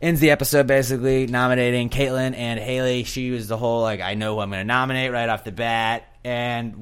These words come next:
what was funny is then she uses the whole, like, "I just don't like the way you've been treating the young men around this house.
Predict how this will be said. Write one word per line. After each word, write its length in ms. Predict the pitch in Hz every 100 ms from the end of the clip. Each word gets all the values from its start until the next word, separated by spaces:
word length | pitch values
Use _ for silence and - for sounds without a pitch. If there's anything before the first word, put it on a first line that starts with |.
| 107
what 200 | 123 135
was 200 | 127 117
funny 400 | - - 139 131
is 160 | 131 117
then 160 | 131
she 180 | 127 127
uses 300 | 127 123 127
the 80 | 117
whole, 120 | 120
like, 200 | 120 120
"I 120 | 147
just 220 | 151 156 -
don't 220 | 156 -
like 280 | 147 151 -
the 60 |
way 240 | 131 135 139
you've 200 | 123 127
been 160 | 131 131
treating 340 | 143 131 135
the 80 | 123
young 300 | 131 131 117
men 180 | 117 131
around 360 | 131 127 127
this 200 | 131 127
house. 560 | 147 135 131 143 -